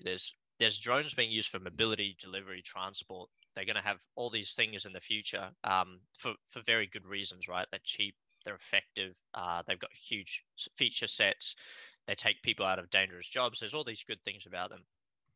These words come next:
Uh, and so I'm like, "Why is no one focusing on these, either the, the exploits themselves and the vulnerabilities of the drones, or trying to harden them and trying to protect them?" Um, and tho-,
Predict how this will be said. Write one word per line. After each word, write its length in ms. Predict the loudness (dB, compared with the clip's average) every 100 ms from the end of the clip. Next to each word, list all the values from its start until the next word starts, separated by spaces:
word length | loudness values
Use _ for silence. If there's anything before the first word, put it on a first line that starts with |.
| _ _ _ -2
Uh, 180 | 2 2 0
and 100 | -4
so 100 | -6
I'm 60 |
like, 140 | -6 -4
"Why 160 | -4
is 120 | -2 -4
no 100 | -6
one 140 | -6
focusing 540 | -2 -2 -2 -6 -4
on 240 | -4 -8 -12 _
these, 380 | -10 -8 -4 -6 -8 _ -6
either 240 | -4 -4 -8
the, 160 | -6 -6 0
the 120 | 4
exploits 520 | 4 2 -2 -2 -2
themselves 580 | -6 -6 -4 -4 -6 -10
and 120 | -12
the 40 | -6
vulnerabilities 600 | -4 -4 -4 -2 -2 -2
of 40 |
the 60 | -4
drones, 400 | 0 0 -2 -12 -18 -20 -20 _ -4
or 100 | -2
trying 280 | 0 0 0 -2
to 100 | -8
harden 380 | -2 -2 -2
them 160 | -6 -16 -12 -6
and 100 | -6
trying 220 | -4 -8
to 60 |
protect 400 | -10 -6 -2 -2
them?" 120 | -6 -20 _ -20 -20 -14 -2
Um, 340 | 2 2 -2 _ _ 2
and 120 | 6
tho-, 160 | 6